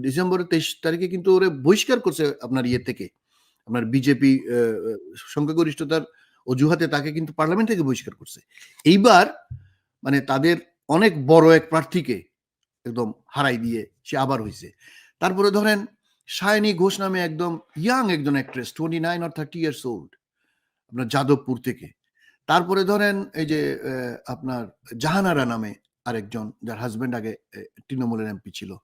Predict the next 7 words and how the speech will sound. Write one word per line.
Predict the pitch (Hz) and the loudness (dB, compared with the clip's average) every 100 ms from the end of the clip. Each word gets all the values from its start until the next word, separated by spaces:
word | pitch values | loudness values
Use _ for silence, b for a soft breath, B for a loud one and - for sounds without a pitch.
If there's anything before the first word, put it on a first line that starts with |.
| _ _ 113 | _ _ -4
ভদ্রমহিলা | 139 151 139 135 117 | -2 0 0 0 -2
হইলেন। | 101 95 - B B B B - | -6 -10 -14 B B B B -2
তারপরে, | 160 185 202 202 | 2 4 6 4
আহ, | - _ b b b b - 139 139 131 | -2 _ b b b b -4 0 2 0
রচনা, | 139 143 180 240 240 185 - _ _ _ _ | 2 4 6 4 4 2 -2 _ _ _ _
আহ, | - 120 - 113 - | -12 -12 -12 -12 -2
ব্যানার্জি, | 147 143 127 95 85 | 4 6 4 -2 -14